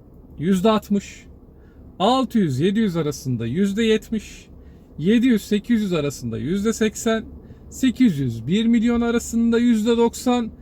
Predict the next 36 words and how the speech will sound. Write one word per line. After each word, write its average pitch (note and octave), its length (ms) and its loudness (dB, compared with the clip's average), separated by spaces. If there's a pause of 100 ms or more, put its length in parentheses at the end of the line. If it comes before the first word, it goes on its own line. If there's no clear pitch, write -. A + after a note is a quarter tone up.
(280)
diğerlerinde D3 760 2
de F3+ 40 -4
yüzde C3+ 400 -4
yüzü B2 320 -4
göreceğiz. A2 420 -6
Yani G#3+ 340 2
çaktırmadan A#3 840 0 (680)
Ö B3+ 240 2
T B3+ 200 2
V'de A#3 160 2
sanki B3+ 380 -2
indirim B3+ 460 2
yapılmış A3 720 0 (120)
gibi F3+ 420 2 (480)
bir C#3+ 180 2
indirim F#3 300 4
yapılacak. A#2+ 480 -6
Her A#3 240 -2
ne C4 80 2
kadar E3+ 320 -4
bu E3+ 120 -6
böyle E3+ 140 -2
seksen, G3 400 -2
seksen, F#3+ 420 -2
seksen F#3 500 -2
diye A#2 200 -6 (320)
meclisten D#3 600 0
geçse F3 340 -4
de C3+ 80 -4
resmi F#3 380 -2
gazetede F3 380 -2
yayınlanmadı. B2+ 800 -2
Bu A#3+ 140 -2
bunun A#3 240 2
ön F3+ 220 0
çalışması. - 680 -6